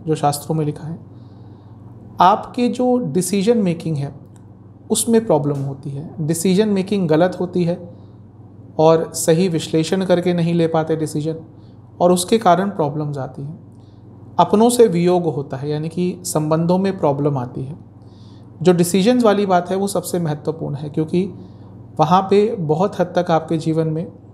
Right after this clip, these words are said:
प्रॉब्लम्स आ सकती हैं। फाइनेंशियल specially कोई डिसीजन है उसको तो लेने से बचिएगा। अगर लेना ही पड़ रहा है आपको इस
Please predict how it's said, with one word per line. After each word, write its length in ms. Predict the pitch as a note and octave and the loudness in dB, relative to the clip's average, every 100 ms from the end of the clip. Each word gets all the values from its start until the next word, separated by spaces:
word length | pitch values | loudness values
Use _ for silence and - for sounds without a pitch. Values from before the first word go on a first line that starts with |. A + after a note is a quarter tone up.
| - - - | -20 -20 -2
प्रॉब्लम्स 520 | D3+ D3+ E3+ F3+ F3+ - | 0 2 2 0 -2 -4
आ 120 | D3+ C#3 | -2 -2
सकती 360 | - - - | -4 -10 -12
हैं। 160 | C#3 F3+ - - - - - - - - | -14 -14 -18 -20 -20 -20 -20 -20 -20 -20
फाइनेंशियल 720 | - F3 F3 F#3+ G#3 B3 A#3+ F3 - - | 0 2 4 4 4 4 4 4 -4 -6
specially 420 | - E3 F3 F#3 | -2 -2 0 0
कोई 140 | F#3 | 0
डिसीजन 440 | E3 D3+ E3 E3 D#3 | -2 -2 -2 0 -2
है 200 | E3 - - - - - - | -4 -8 -20 -20 -20 -14 -8
उसको 240 | F3+ - | -2 0
तो 120 | G#3+ G#3 | 2 4
लेने 260 | F3 F3+ | 2 0
से 140 | F3+ F3 | 0 0
बचिएगा। 520 | D3+ - E3+ E3 F3 - - - - | -2 -2 -2 -2 -4 -8 -20 -20 -6
अगर 200 | D#3+ F#3 | 0 2
लेना 260 | E3+ E3 F#3+ | 4 2 2
ही 160 | G3 G#3 | 2 2
पड़ 200 | F3 F3+ | 2 4
रहा 160 | F#3 | 4
है 120 | F#3 | 4
आपको 360 | F3 D#3+ - E3+ | 2 0 -2 -4
इस 160 | E3+ | -4